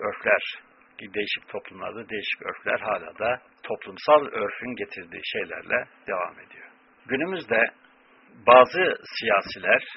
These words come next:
liderler veya insanlar için bir yere geldiklerinde, gelişlerinde kurban kesmeler de konuyla ilişkilendirilebilir. Özellikle bugünkü günde, bugünkü günlerimizde,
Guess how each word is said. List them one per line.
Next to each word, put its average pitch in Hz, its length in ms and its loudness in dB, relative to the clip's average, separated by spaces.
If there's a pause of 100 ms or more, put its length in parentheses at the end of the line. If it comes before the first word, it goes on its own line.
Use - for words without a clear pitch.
(380)
liderler 110 580 4 (840)
veya 139 220 8 (100)
insanlar 131 540 4
için 101 300 -10 (760)
bir 147 220 -4
yere 143 180 6
geldiklerinde, 110 960 2 (520)
gelişlerinde 113 680 -4
kurban 127 440 -2
kesmeler 107 720 -2
de 117 240 2 (480)
konuyla 110 460 -6
ilişkilendirilebilir. 101 1300 -8 (520)
Özellikle 98 580 -8 (600)
bugünkü 95 420 -12
günde, 92 500 -4 (360)
bugünkü 101 340 -16
günlerimizde, 87 760 -8